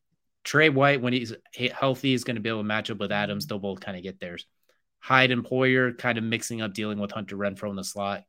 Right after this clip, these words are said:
Keelan Cole over the top. You can't put everybody on everybody. Darren Waller's gonna be left one-on-one with someone. Tre-, Tremaine Edmonds is awesome, but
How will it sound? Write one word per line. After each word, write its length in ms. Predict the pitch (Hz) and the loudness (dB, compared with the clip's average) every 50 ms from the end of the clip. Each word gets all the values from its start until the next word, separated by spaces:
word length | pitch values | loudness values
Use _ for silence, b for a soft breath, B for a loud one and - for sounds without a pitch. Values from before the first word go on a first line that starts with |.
| - - | -16 -10
Keelan 300 | - 110 104 101 95 95 | -8 -6 -6 -6 -6 -8
Cole 240 | - 101 95 95 | -10 -10 -8 -8
over 120 | 95 90 98 | -8 -8 -8
the 120 | 90 90 | -8 -8
top. 320 | - - 101 98 101 - _ _ b b b b _ _ _ _ _ _ _ _ | -6 -4 -4 -4 -6 -8 _ _ b b b b _ _ _ _ _ _ _ _
You 180 | - 127 127 | -2 0 0
can't 280 | 107 - 139 139 123 - | 2 4 4 4 4 4
put 160 | 147 131 113 | 4 2 4
everybody 480 | 104 113 117 113 117 107 101 107 104 107 | 6 4 4 4 4 0 2 2 2 2
on 160 | 101 101 98 | 0 2 0
everybody. 400 | 98 95 95 90 85 90 90 92 | 0 -2 -2 -6 -6 -6 -8 -2
Darren 240 | 95 110 117 117 120 | 0 2 2 2 2
Waller's 260 | 113 113 117 117 110 | 2 2 2 2 2
gonna 100 | 113 110 | 0 -2
be 60 | 107 | 0
left 240 | 104 107 104 104 - | 2 0 0 0 -2
one-on-one 320 | 107 107 104 104 104 101 | -4 -2 -2 0 -2 -2
with 80 | 95 95 | -4 -6
someone. 180 | - 101 95 95 | -8 -8 -8 -8
Tre-, 300 | - - 127 127 120 - | -6 -2 -2 -2 -2 -2
Tremaine 380 | - - - 117 120 120 123 | -6 -8 -2 4 4 6 8
Edmonds 320 | 123 123 120 131 127 113 110 | 8 6 6 4 2 2 2
is 80 | 101 | 0
awesome, 420 | 107 107 117 117 113 - 127 117 101 | 2 2 2 2 2 0 -2 0 0
but 200 | 104 95 95 | 0 -2 -2